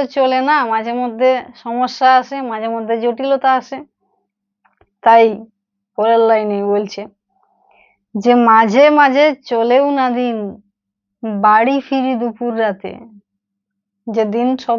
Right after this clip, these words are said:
দিন যেন চলে না, মাঝে মধ্যে সময় থেমে যায়, মাঝে মধ্যে জীবনের হিসেবটা মেলানো যায় না সহজভাবে।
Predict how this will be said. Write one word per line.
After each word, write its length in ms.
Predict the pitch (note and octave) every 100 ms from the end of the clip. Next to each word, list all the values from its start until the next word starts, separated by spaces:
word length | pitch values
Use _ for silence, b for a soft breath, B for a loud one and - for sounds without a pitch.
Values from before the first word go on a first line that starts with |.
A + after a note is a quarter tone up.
| A3+
দিন 120 | B3+ B3
যেন 120 | B3
চলে 300 | A#3+ A#3 A#3 C4
না, 100 | C#4
মাঝে 240 | C4 B3
মধ্যে 280 | C4 B3+ C4+
সময় 360 | C4 B3+ C4 C4
থেমে 340 | - B3 C4 A#3+
যায়, 260 | A#3 A#3+
মাঝে 280 | A#3+ A3+ A3+
মধ্যে 360 | B3 A#3+ A3+ C4+ C4+ b b b _
জীবনের 500 | A3 B3+ C4+ C#4+ D4 - _ _ _
হিসেবটা 440 | A#3+ C#4+ C4+ B3 C4+
মেলানো 440 | B3 B3 C4 C4 B3
যায় 220 | A#3 B3+
না 140 | C4+ C4
সহজভাবে। 680 | B3+ A#3 A3 G3+ G3 F#3+